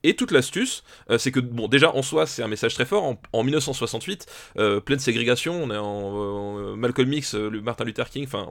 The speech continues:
on est vraiment sur, sur des p-, périodes de tension raciale extrême. Euh, euh, au-delà justement d'avoir fait le, le noir le héros du, du, euh, le héros du film, ce qui se passe c'est qu'à la fin du film, euh, Ben s'en sort,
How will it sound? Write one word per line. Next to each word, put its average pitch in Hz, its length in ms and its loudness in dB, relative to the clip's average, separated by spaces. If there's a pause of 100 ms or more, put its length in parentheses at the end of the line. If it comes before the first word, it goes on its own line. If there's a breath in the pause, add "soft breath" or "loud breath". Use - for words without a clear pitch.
(100)
on 104 80 -8
est 113 80 0
vraiment 131 300 2
sur, 110 300 -4
sur - 100 -8
des 110 80 0
p-, - 180 -6
périodes 123 200 0
de 113 40 2
tension 120 280 -4
raciale 123 320 0 (400 loud breath)
extrême. 135 560 4 (480 loud breath)
Euh, 107 960 4 (160)
euh, 120 180 0
au-delà 160 380 6
justement 135 260 -4
d'avoir 113 220 6
fait 139 160 2
le, 120 180 -6
le 117 140 -2
noir 139 240 4
le 113 120 4
héros 117 220 4
du, 107 160 -8
du, 104 300 -6
euh, 101 200 -6
le 107 100 -6
héros 107 140 -2
du 123 80 -4
film, 226 220 -2 (260 loud breath)
ce - 120 -12
qui 208 100 -2
se - 60 -2
passe 233 180 6
c'est 151 100 -2
qu'à 117 120 4
la 107 80 6
fin 208 180 0
du 127 120 0
film, 131 300 -4 (520)
euh, 110 800 2
Ben 147 280 8
s'en 120 220 -4
sort, - 420 4